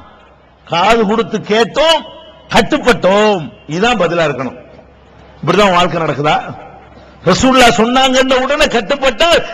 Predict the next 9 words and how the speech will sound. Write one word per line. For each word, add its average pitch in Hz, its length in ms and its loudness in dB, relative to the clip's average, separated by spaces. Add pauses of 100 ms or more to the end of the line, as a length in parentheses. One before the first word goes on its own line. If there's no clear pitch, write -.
இப்படி 262 240 -2
இருக்குமா 311 300 -2
இந்த 285 140 0
சமுதாயம்? 294 760 0 (880)
முழுசா 302 400 2
நுழையிறதுக்கு 285 420 0
அடிப்படை 269 580 2
நாங்க 214 340 -2 (360)
ஒரு, 247 360 -2